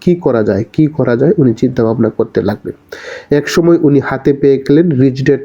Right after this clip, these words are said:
রবার্ট, আহ, রিচ ড্যাড পুয়ার ড্যাড খ্যাত বই রবার্ট টি কিওসাকির। উনি সেই বই পড়লেন। বই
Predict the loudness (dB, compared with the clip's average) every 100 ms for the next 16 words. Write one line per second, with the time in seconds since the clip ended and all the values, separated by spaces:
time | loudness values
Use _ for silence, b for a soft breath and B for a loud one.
0 | 0 0 2 0 -2 B B B B -2
1 | 0 2 2 2 2 0 0 2 4 2
2 | 0 0 -4 -2 -2 2 2 2 2 2
3 | 0 -2 -6 -2 -2 0 0 0 -2 -8
4 | -4 0 2 2 2 2 2 4 2 2
5 | 2 2 2 2 2 2